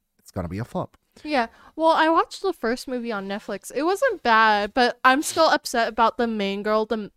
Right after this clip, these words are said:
Speaker 2: mechanic girl. Like, I learned this fun fact after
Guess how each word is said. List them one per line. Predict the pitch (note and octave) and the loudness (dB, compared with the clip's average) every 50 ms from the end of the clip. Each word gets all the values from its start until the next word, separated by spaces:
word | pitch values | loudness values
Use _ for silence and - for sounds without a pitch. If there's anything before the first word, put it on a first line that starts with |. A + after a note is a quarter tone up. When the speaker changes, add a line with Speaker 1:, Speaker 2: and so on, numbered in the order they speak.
| _ - | _ -12
Speaker 2:
mechanic | A3+ A3 A3 A3 _ - _ _ - - A3 G3+ G#3 G#3 - | -6 -6 -6 -6 _ -16 _ _ -8 -6 -4 -4 -4 -6 -6
girl. | - A#3 A#3+ B3 C4 B3 | -2 0 0 0 0 2
Like, | A3+ A#3+ G#3+ - - | 0 0 -2 0 0
I | G#3+ A3 | 0 2
learned | A3 A3 A3 A3 A3+ | 2 2 0 0 -2
this | A#3 B3+ - - | -2 -4 -4 -4
fun | - A#3 G#3+ G#3+ | -4 -4 -4 -4
fact | A3 - A3 F#3 G3 G#3+ - A3 | -4 -4 -2 -2 -2 -2 -4 -8
after | F#3+ F#3+ - - G3+ G#3 G3+ | -8 -8 -6 -8 -8 -8 -8